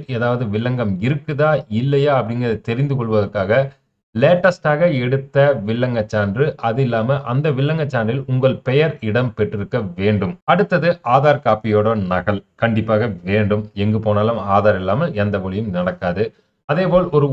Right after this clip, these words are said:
உறுதிமொழி பத்திரம் இருபது ரூபாய் முத்திரைத்தாளில் எழுதப்பட்டிருக்க வேண்டும்.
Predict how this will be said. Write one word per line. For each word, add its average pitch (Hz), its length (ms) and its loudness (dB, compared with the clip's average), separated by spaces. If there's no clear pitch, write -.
உறுதிமொழி 170 500 2
பத்திரம் 135 340 0
இருபது 180 360 2
ரூபாய் 143 320 2
முத்திரைத்தாளில் 123 800 0
எழுதப்பட்டிருக்க 107 640 -2
வேண்டும். 95 280 -2